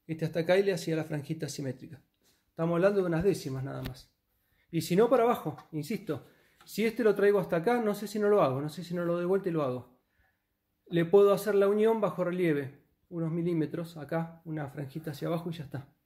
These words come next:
Bueno, son cosas estéticas y detalles. Ahora tengo que ver si esto me anda. Le di un ancho recomendado por Baltasar, así que, eh, vamos a ver si funciona. Le di en realidad dos milímetros más de lo que él me dijo como para tener,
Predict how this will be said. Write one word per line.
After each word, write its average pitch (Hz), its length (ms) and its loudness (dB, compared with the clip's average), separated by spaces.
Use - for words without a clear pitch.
Bueno, 185 240 4
son 220 180 0
cosas 233 300 0
estéticas 185 640 0
y 165 60 -2
detalles. 165 320 -4
Ahora 196 140 2
tengo 202 200 0
que 185 60 2
ver 190 120 0
si 185 120 -12
esto 180 140 -4
me 180 120 0
anda. 151 280 0
Le 160 160 -4
di 208 760 0
un 190 240 0
ancho 196 580 4
recomendado 190 1000 0
por 160 140 -6
Baltasar, 208 640 -2
así 165 260 -12
que, 160 500 -10
eh, 147 340 -8
vamos 165 340 -4
a 156 40 -4
ver 156 240 -4
si 135 580 -8
funciona. 180 360 0
Le 156 80 2
di 180 80 6
en 196 100 2
realidad 190 220 2
dos 196 140 -2
milímetros 175 460 -4
más 160 320 -6
de 147 80 -8
lo 147 120 -4
que 160 60 -2
él 156 60 2
me 165 120 2
dijo 180 240 0
como 147 200 -2
para 135 160 -4
tener, 143 300 -4